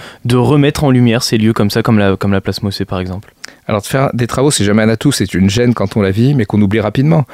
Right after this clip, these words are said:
Speaker 2: Quand on a fait les travaux route des Saulets, et si vous saviez tout ce que j'ai entendu, aujourd'hui les gens nous en remercient. Donc voilà, faut tenir bon. Les travaux, ils doivent avoir un sens.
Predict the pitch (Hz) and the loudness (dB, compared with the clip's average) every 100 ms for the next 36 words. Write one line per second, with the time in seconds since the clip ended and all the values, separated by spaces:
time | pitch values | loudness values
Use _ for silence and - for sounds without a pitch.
0 | - - - 117 123 110 - 110 101 104 | -16 -10 -8 -4 0 0 0 -2 0 0
1 | 110 107 95 92 - 101 120 123 - 87 | 0 0 0 -2 -2 0 2 0 -2 -4
2 | - 98 110 - - 92 101 101 127 139 | -2 -2 -2 -4 -6 -2 -2 0 0 0
3 | 101 95 101 92 92 98 90 98 101 110 | 0 0 0 0 0 0 0 0 0 0
4 | - 139 98 104 135 170 107 101 98 110 | -2 -2 -2 0 0 0 -2 0 0 2
5 | 175 202 - - - - 110 - 123 143 | 0 -2 -10 -20 -12 -6 -4 0 2 2
6 | 135 110 104 107 110 120 156 143 - | 2 2 0 0 -2 -2 -2 -2 -2